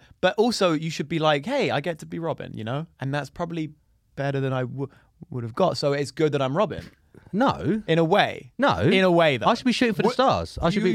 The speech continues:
Speaker 2: be, I should,
Speaker 1: should.
Speaker 2: I wanna be the C E O.
Speaker 1: Uh, yeah. And that's, and it's good to want that.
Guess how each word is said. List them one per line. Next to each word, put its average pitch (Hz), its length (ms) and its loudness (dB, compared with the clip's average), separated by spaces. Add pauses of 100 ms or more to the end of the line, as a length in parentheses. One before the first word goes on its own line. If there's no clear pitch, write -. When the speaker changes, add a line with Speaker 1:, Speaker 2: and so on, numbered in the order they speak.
Speaker 2:
be, - 60 -20 (220)
I 196 120 4
should, 240 40 4
Speaker 1:
should. 220 300 4
Speaker 2:
I 180 60 4
wanna 233 180 2
be 214 120 2
the 190 80 2
C 196 340 2
E 226 40 4
O. 196 220 0 (1000)
Speaker 1:
Uh, 784 220 -8 (220)
yeah. 453 260 4 (540)
And 247 240 2
that's, 262 200 2 (120)
and 220 100 4
it's 196 120 -2
good 285 200 0
to 269 80 0
want 233 280 0
that. 90 200 -14